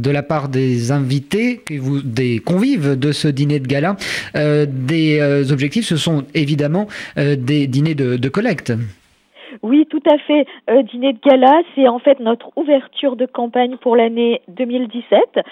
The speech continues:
Speaker 2: puisque, euh, comme chaque année, effectivement, nous lançons cette campagne de collecte, euh, puisqu'il est important de pouvoir justement financer l'ensemble des programmes.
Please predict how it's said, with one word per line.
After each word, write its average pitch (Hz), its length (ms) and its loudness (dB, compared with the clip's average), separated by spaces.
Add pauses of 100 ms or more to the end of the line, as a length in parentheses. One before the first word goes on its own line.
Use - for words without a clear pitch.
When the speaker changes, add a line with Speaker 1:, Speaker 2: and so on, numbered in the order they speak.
(300)
Speaker 2:
puisque, - 400 -6
euh, 214 640 4
comme 247 200 2
chaque 262 260 0
année, 240 220 0
effectivement, 233 520 -8
nous 233 240 -8
lançons 262 640 -4
cette 220 160 -4
campagne 220 400 -6
de 220 100 -4
collecte, 220 520 -4 (640)
euh, 202 540 8
puisqu'il 220 560 -10
est - 100 -2
important 254 480 -4
de 226 160 -6
pouvoir 226 480 -4
justement 226 560 -8 (380)
financer 269 560 -6
l'ensemble 226 420 -6
des 220 100 -2
programmes. 233 520 -2